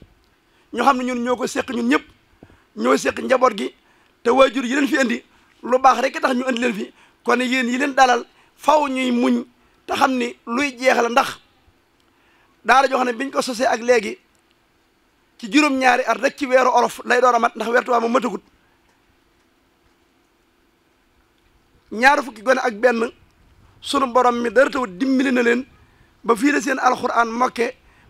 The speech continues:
ba fii lañ bind kaamil, bañ jébbal leen seeni waajur ñu des ci biir daara ji. Mu des ak ñaar fukk ak benn yoo xam ni ñu ngi ci biir daara ji, ñenn ñi seen ëllëg noppi la, ñenn ñi noppeegun, ñii dañoo toll ci beq, ñii toll ci bind kaamil,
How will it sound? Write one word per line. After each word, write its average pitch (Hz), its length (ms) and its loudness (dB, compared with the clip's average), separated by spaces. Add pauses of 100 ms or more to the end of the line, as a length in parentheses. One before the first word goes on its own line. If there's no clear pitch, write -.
ba 254 120 6
fii 269 100 -2
lañ 269 220 -2
bind 247 200 -4
kaamil, 247 380 0 (260)
bañ 233 240 -4 (120)
jébbal 277 340 -4
leen 254 140 -4
seeni 247 220 -6
waajur 233 380 2 (160)
ñu 233 100 -8
des 226 80 -4
ci 220 160 -14
biir 208 140 -8
daara 196 220 0
ji. 147 160 -16 (2000)
Mu 226 140 0
des 254 120 0
ak 240 140 4
ñaar 254 240 -2
fukk - 120 -18
ak 226 100 -10
benn 240 180 0
yoo 233 120 0
xam 220 140 0
ni 262 160 -6 (540)
ñu 247 120 -2
ngi 262 120 -2
ci 226 100 -8
biir 262 160 -4
daara 240 260 4
ji, 208 140 -14 (340)
ñenn 247 340 0
ñi 254 100 -2
seen 262 200 -2
ëllëg 247 320 2
noppi 247 260 0
la, 233 180 -2 (260)
ñenn 262 300 0
ñi 254 100 0
noppeegun, 247 580 -2 (140)
ñii 247 160 -4
dañoo 254 240 -2
toll 240 180 0
ci 220 80 -6
beq, 247 300 0 (240)
ñii 233 240 -2
toll 262 180 0
ci 202 80 -18
bind 226 160 -6
kaamil, 240 340 0